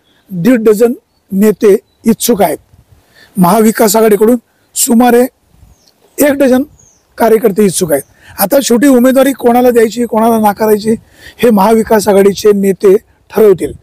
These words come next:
राष्ट्रवादी काँग्रेसच्या फाटाफुटीनंतर पक्षाला ताकद देण्याचं काम ह्या सगळ्या मंडळींनी केलेलं आहे. पवार साहेबांच्या सुरुवातीपासून सुखदुःखामध्ये ही सगळी मंडळी सोबत राहिलेली आहे.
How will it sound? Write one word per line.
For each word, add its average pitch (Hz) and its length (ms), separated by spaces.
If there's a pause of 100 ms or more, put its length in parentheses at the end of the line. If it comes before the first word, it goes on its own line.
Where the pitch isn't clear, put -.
(340)
राष्ट्रवादी 247 440
काँग्रेसच्या 240 480
फाटाफुटीनंतर 220 960 (640)
पक्षाला 262 400
ताकद 226 400
देण्याचं 240 360
काम 214 200 (440)
ह्या 233 120
सगळ्या 233 280
मंडळींनी 208 480
केलेलं 175 280
आहे. 135 80 (580)
पवार 226 260
साहेबांच्या 233 500
सुरुवातीपासून 240 880 (400)
सुखदुःखामध्ये 220 840 (340)
ही 226 60
सगळी 226 280
मंडळी 208 360 (380)
सोबत 240 420
राहिलेली 180 340
आहे. 123 80